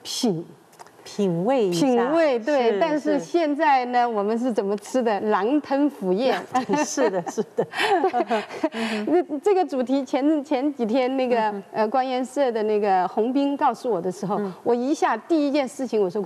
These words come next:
Speaker 1: ：“对，过年了应该怎么吃？”我一下就想到我儿子。
Speaker 2: 嗯。
Speaker 1: 他吃饭的时候，就说边吃边看手机，然后边吃边看电视，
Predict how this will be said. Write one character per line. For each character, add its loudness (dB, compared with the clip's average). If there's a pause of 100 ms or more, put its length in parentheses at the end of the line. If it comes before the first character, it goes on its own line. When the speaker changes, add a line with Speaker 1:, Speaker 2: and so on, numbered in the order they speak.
Speaker 1:
：“对， 2
过 -2
年 2
了 2
应 0
该 0
怎 -2
么 -4
吃？” -4
我 2
一 -2
下 0
就 -2
想 -2
到 2
我 0
儿 0
子。 -8 (340)
Speaker 2:
嗯。 -4 (200)
Speaker 1:
他 0
吃 -8
饭 2
的 0
时 -4
候， 0 (380)
就 0
说 2
边 0
吃 -4
边 0
看 0
手 -4
机， -2 (320)
然 0
后 2
边 0
吃 -4
边 0
看 0
电 2
视， -4